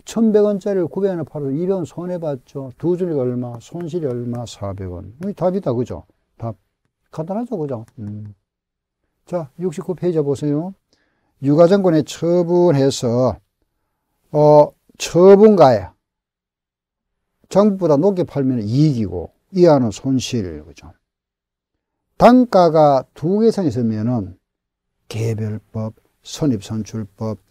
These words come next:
이동평균법, 총평균법 할 수 있는데 선택은 자유. 한번 선택하면은 계속 적용한다. 그렇겠죠? 다음에 손상차손. 이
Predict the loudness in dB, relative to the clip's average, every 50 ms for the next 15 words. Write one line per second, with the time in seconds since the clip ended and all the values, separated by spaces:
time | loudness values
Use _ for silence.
0 | _ _ _ _ -4 -2 0 0 -2 -4 -4 -8 -8 -8 -6 -6 -6 -6 -8 -8
1 | _ -10 -10 -10 -10 -12 -14 -12 -6 -6 -4 -4 -4 -6 -6 -8 -8 -10 -10 -10
2 | -10 -10 -8 -8 -8 -6 -6 -6 -8 -8 _ _ _ _ _ _ _ _ -20 -16
3 | -10 -8 -6 -6 -6 -8 -8 -8 -6 -8 -8 -10 -10 -10 -8 -8 -10 -12 -14 _
4 | _ _ _ _ -12 -10 -8 -8 -8 -8 -10 -10 -8 -8 -8 -8 -8 -8 -8 -10
5 | -12 -12 -14 -10 -10 -10 -8 -10 -12 -12 -12 -12 -12 -12 -14 -16 -18 -18 -18 -20
6 | -20 -20 -20 -20 _ _ _ _ _ _ _ _ _ _ _ -16 -16 -16 -16 -18
7 | _ -12 -10 -8 -6 -6 -6 -8 -10 _ _ _ _ _ _ _ _ _ _ _
8 | 2 6 6 8 8 6 4 2 0 -2 -6 _ _ _ _ _ _ _ _ _
9 | _ _ _ _ _ _ _ _ _ _ _ _ -18 -14 -6 -4 -2 -2 0 0
10 | 0 -2 -2 -4 -6 -6 -6 -4 -4 -6 -10 -12 -14 -12 -12 -12 -12 -12 -20 -20
11 | -20 _ _ _ _ _ _ _ _ _ _ _ _ _ _ _ _ _ _ _
12 | _ _ _ _ _ _ _ _ _ _ _ _ _ _ -8 -4 -4 -4 -4